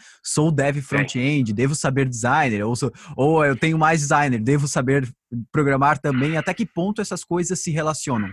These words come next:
Speaker 2: Cara, é, diariamente, praticamente diariamente, eu recebo ali no meu feedzinho, no meu D M, programadores perguntando se,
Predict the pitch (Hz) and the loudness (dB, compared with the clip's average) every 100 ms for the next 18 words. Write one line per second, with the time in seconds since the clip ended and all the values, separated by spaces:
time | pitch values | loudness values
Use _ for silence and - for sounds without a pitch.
0 | - _ _ 160 147 113 113 117 131 143 | -12 _ _ 0 2 2 2 0 0 2
1 | 190 175 170 143 127 - 139 123 131 131 | 2 0 0 -2 -4 -4 -6 -8 -8 -2
2 | 135 139 120 127 156 135 139 - 117 123 | 0 0 0 -2 -4 -6 -6 -6 -4 -2
3 | 110 110 120 110 107 104 101 - - 113 | -2 -2 -4 -4 -4 -4 -6 -8 -10 -8
4 | 110 107 107 127 156 _ - 98 98 95 | -8 -8 -8 -10 -12 _ -14 -10 -8 -2
5 | 110 107 127 143 139 - - 113 131 131 | 0 0 0 -2 -4 -8 -8 -2 0 0
6 | 127 143 - 143 143 127 131 131 - 127 | -2 -4 -2 -2 -2 -2 -2 -2 -6 -6
7 | 127 123 120 113 110 | -4 -2 -2 -2 -4